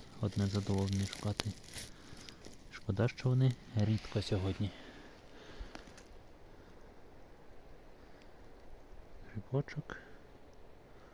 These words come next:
Торбина ще не повна, але бачите, які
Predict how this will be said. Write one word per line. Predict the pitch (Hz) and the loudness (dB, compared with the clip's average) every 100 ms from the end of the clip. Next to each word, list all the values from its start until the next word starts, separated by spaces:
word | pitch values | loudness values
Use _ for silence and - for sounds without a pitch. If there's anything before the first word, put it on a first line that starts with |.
| - - - - - - - - - - - - - - - - - - - - - - - - | -16 -16 -16 -16 -16 -16 -16 -16 -16 -12 -10 -10 -8 -4 -4 0 0 0 -2 -2 -6 -6 -8 0
Торбина | 110 104 117 110 104 | 2 8 10 10 8
ще | - 120 | 8 10
не | 104 101 | 10 8
повна, | - 160 151 120 98 - - - - - - - | 10 10 12 8 6 -2 -12 -12 -14 -14 -12 4
але | 113 107 | 6 10
бачите, | 123 123 - 104 | 10 8 8 8
які | - 98 | 8 6